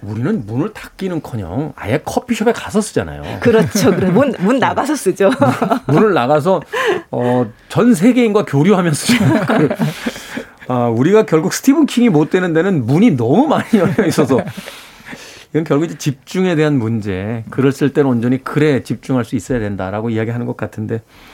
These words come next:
Speaker 1: 사실 너무 쉬운 이야기입니다. 그런데 지키긴 너무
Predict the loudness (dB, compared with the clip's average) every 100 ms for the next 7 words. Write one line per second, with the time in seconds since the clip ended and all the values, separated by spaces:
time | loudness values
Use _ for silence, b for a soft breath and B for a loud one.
0 | B B B B B -10 -4 0 2 2
1 | 0 -2 0 2 4 2 2 -2 -4 -10
2 | -6 -4 -2 0 -2 -4 b b b b
3 | b b b -8 -4 -4 -2 -2 -2 -4
4 | 0